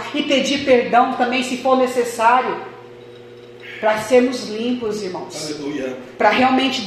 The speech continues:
Speaker 1: Deus, o Todo-Poderoso, nos tirar desse cativeiro. Porque penso eu, irmãos, quem tá preso não vê a hora de ser solto.
Speaker 2: Verdade.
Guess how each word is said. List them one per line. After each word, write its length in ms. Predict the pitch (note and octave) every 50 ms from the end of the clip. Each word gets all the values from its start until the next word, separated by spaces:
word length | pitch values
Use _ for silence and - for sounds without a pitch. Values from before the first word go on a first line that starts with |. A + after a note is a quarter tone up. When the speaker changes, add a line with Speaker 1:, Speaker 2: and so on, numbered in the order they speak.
| F3+
Speaker 1:
Deus, 680 | F3 A#3+ B3 C#4 D4+ D#4+ E4 D4 A#3 - - - - - -
o 180 | A#3 G#3+ G#3 - -
Todo-Poderoso, 1300 | B3 A#3+ C4+ D4 E4+ E4 D4 C#4 B3+ B3+ A#3+ A#3+ G3+ G#3 G#3 G#3 G3+ A3+ C4 C#4 C4+ - - G3 D#3+ - - - - -
nos 220 | A3+ B3+ B3 - -
tirar 380 | D4 D4 B3 A#3+ B3 C#4 C4
desse 220 | C4 B3+ A#3+ - -
cativeiro. 840 | - B3+ B3 B3 - C4 G3+ F#3 G3 G#3 A#3+ B3 - - - - - - - - - - - - - - - - - - - - - - - -
Porque 240 | A3+ A3 A3+ D4 -
penso 520 | - C4+ C#4+ E4+ F4+ F4 - F#4 F4+ D4
eu, 220 | B3 B3 C4 C4+
irmãos, 560 | B3 A3+ G#3 F#3+ F#3 F3+ - - - - - - - - - - - - -
quem 180 | - A#3+ B3+ -
tá 160 | - C#4 B3+
preso 440 | - - G#3 G#3 B3 C#4+ D4 B3+ C4+
não 120 | C4 A#3+
vê 120 | G3+ B3+ D#4
a 120 | F#4+ E4
hora 220 | C#4+ D4 D#4 E4
de 80 | - D#4
ser 180 | - - F#4 G4
solto. 460 | - - C4+ A#3 - - - - - F3
Speaker 2:
Verdade. 560 | - D#3 E3+ E3 D#3 - - - - -